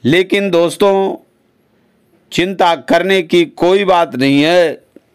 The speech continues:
क्योंकि गुरुदेव महाराज आपके साथ हैं, आपके हर संकट बृहस्पति भगवान दूर करेंगे, आपके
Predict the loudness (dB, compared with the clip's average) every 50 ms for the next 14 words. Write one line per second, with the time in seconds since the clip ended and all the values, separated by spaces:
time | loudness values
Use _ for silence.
0 | _ _ _ _ _ _ _ _ _ _ _ _ _ _ _ _ _ _ -2 0
1 | 0 0 -2 -2 -4 -4 -4 -2 0 2 2 4 4 2 4 4 4 4 2 2
2 | 0 0 2 2 2 2 2 0 -2 -4 -8 -20 -20 _ _ _ _ _ _ _
3 | _ _ _ _ _ _ _ _ _ _ _ _ _ _ _ _ _ _ -2 0
4 | 2 2 2 0 -2 -2 0 0 0 0 -2 -4 -2 0 0 0 -2 0 0 2
5 | 2 2 2 2 0 0 -2 -6 -12 _ _ _ _ _ _ _ _ _ _ _
6 | _ _ _ _ _ _ _ _ _ _ _ _ _ -2 0 0 0 0 -2 -2
7 | -2 0 0 0 0 0 -2 -2 -2 -4 -4 -4 -4 -4 0 0 0 0 0 -4
8 | -16 -20 -20 -20 -20 -20 _ _ _ _ _ _ _ _ _ _ _ _ -8 -4
9 | -2 0 0 0 0 0 -4 -4 -2 0 0 0 2 0 0 0 0 0 0 0
10 | -2 -2 -2 0 2 2 2 2 2 0 0 2 0 0 0 0 2 0 0 -2
11 | -4 -8 -14 _ _ _ _ _ _ _ _ _ _ _ _ _ _ _ _ _
12 | _ _ _ _ _ _ _ _ _ _ _ _ _ _ _ _ _ _ -2 0
13 | 2 2 0 -2 -4 -4 -2 0 2 2 2 0 -2 -6 -10